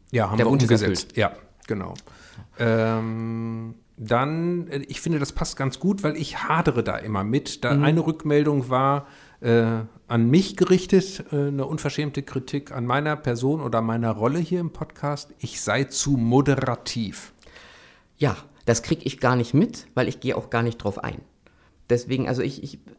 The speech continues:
Speaker 2: ich rede ja einfach, ne? Wenn du, du, du fragst mich was und dann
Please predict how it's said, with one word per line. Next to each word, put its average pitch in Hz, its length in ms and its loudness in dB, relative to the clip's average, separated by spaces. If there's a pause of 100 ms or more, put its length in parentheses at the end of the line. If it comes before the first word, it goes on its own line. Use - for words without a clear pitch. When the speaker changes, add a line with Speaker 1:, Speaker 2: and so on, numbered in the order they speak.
(100)
Speaker 2:
ich - 180 -16 (140)
rede 135 320 0
ja 107 100 -2
einfach, - 360 -10
ne? 147 240 -6
Wenn 120 160 -10
du, - 80 -14
du, - 100 -16
du - 140 -20
fragst - 440 -10
mich 160 160 -8
was 156 240 -6
und 131 180 -6
dann 120 600 -4